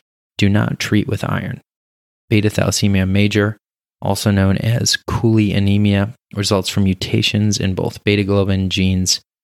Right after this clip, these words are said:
R B Cs will have increased amounts of alpha globin chains, leading to the tetramerization of alpha chains, precipitation of tetramers, and destruction of some of the R B C precursors in the bone marrow, or ineffective erythropoiesis.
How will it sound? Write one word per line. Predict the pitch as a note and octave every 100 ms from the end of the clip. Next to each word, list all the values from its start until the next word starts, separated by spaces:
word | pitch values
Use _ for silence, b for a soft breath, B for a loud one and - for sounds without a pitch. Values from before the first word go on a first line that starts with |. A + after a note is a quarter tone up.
| -
R | G2+
B | G2
Cs | - G#2 G2 F#2+
will | F#2+ F#2+
have | G2+ F#2 -
increased | A2+ - G#2 -
amounts | F#2 F#2 F#2 -
of | F#2 F#2+
alpha | G#2 - G2+
globin | G2 F#2+ G2
chains, | F#2 - G2 F#2+ F#2+ -
leading | G2 F#2+ F#2
to | - F#2
the | F#2+ F2+
tetramerization | - G2+ - G2+ F2+ F2 - G#2 - G2+ G2
of | F#2 F#2+
alpha | G2 -
chains, | F2 - G2 F#2 - _ _ _ _ -
precipitation | - A#2 G#2+ - G2+ - G2
of | F#2+
tetramers, | G2+ - - F#2 F2+ F2 -
and | G2 G#2
destruction | G#2+ F#2 - G2+ - - -
of | -
some | - G2
of | G2
the | -
R | F#2+
B | G2
C | - -
precursors | - - G2+ - F#2+ - F#2+ F2
in | - G2
the | -
bone | G#2 G2
marrow, | F#2+ - - - _ _ -
or | G#2 -
ineffective | G2+ G#2 - G#2 G#2+ A2
erythropoiesis. | - G#2 - - G#2+ G#2 - - - -